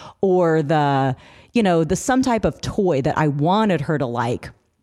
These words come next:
but I would put something that I knew she liked with it. So that way, when she started tearing open that paper, she quickly saw something that she found value in. And that it, it only took that year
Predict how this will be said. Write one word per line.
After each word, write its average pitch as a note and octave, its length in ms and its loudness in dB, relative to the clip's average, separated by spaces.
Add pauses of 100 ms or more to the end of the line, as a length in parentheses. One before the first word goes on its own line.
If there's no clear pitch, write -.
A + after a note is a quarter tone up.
(360)
but F3+ 140 0
I F3 140 2
would F#3 160 -2
put G3+ 180 0
something E3+ 400 -2
that D3 140 0
I C3+ 100 0
knew D#3 400 2
she - 180 -2
liked D3 280 0
with C#3+ 240 -2
it. - 160 -8
So F#3 160 -2
that G3+ 240 0
way, G3 160 0
when E3 120 0
she - 160 -2
started D3+ 320 -2
tearing F#3+ 380 0
open E3 220 0
that C#3 180 0
paper, D3 560 -2 (380)
she - 240 -6
quickly A#3 640 -2
saw E3 440 0
something D#3 640 -2
that - 180 -6
she F3+ 380 -2
found D3 340 0
value C3 440 0
in. F3 220 -4 (560)
And F3 640 0 (460)
that E3+ 520 0
it, F#3+ 200 -2 (120)
it G3 160 0
only G3+ 280 2
took G3 380 -2
that D#3+ 420 0
year D#3 520 -2